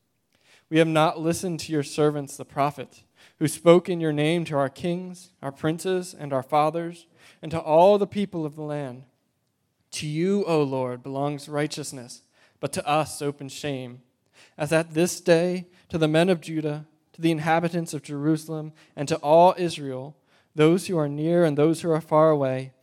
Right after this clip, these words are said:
in all the lands to which you have driven them, because of the treachery that they have committed against you. To us, O Lord, belongs open shame, to our kings, to our princes, and to our fathers, because we have sinned against you.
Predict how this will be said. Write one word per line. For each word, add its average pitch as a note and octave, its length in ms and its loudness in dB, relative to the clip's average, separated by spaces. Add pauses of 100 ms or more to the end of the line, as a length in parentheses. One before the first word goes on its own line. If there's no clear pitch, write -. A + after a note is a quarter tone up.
(220)
in D#3 120 -8
all D3+ 320 8
the E3+ 100 6
lands C#3 380 -2
to D3 80 -10
which D3 220 -2
you E3 120 2
have D#3 100 -2
driven C#3 300 -2
them, A#2+ 300 -12 (140)
because D#3 340 -2
of D#3 80 -8
the D3 80 -2
treachery D3+ 520 -8
that C3 140 -20
they C#3 160 -8
have C#3 160 -8
committed C#3+ 400 -10
against C3 460 -12
you. B2 180 -18 (1300)
To F#3 180 2
us, G#3 240 8
O F3+ 140 6
Lord, D3+ 380 4
belongs C#3+ 440 0
open F3 280 2
shame, C3+ 480 -8 (320)
to E3 140 2
our D3+ 140 6
kings, E3+ 560 -8 (220)
to D#3+ 140 2
our C#3+ 120 4
princes, E3+ 720 -6
and D3+ 140 -14
to D#3 100 0
our D3+ 100 4
fathers, D3 600 0 (340)
because D#3+ 260 -2
we E3 120 -2
have D#3 120 0
sinned E3+ 300 -6
against D3+ 400 -8
you. C3 240 -14